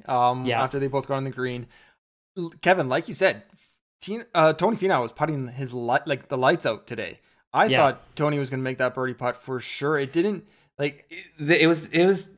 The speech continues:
Speaker 3: I don't think those
Speaker 2: It was a
Speaker 3: putts are as
Speaker 2: tough putt.
Speaker 3: easy. Like, it's a tough
Speaker 1: Totally.
Speaker 3: downhill wait and
Speaker 1: But
Speaker 3: lie.
Speaker 1: he
Speaker 3: Like, uh,
Speaker 2: Yeah.
Speaker 3: yeah.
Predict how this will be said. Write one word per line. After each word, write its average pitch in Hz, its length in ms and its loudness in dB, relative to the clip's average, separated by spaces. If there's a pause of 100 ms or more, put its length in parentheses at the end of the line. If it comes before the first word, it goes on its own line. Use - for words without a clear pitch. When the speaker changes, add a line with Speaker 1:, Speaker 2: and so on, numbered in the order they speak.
Speaker 3:
I 151 140 0
don't 190 180 0
think 220 140 2
those 226 180 4
Speaker 2:
It 165 80 8
was 233 140 8
a 214 60 4
Speaker 3:
putts 165 200 0
are 165 80 8
as - 120 6
Speaker 2:
tough - 80 -10
putt. 139 140 6
Speaker 3:
easy. 135 180 0
Like, 131 140 4
it's 160 140 2
a 156 60 0
tough 170 400 0
Speaker 1:
Totally. - 180 6
Speaker 3:
downhill 139 640 6
wait 131 340 2
and 127 160 0
Speaker 1:
But 120 140 2
Speaker 3:
lie. 123 80 4
Speaker 1:
he 110 60 0
Speaker 3:
Like, 120 180 0
uh, 90 680 -10 (180)
Speaker 2:
Yeah. 127 220 -2
Speaker 3:
yeah. 113 220 -6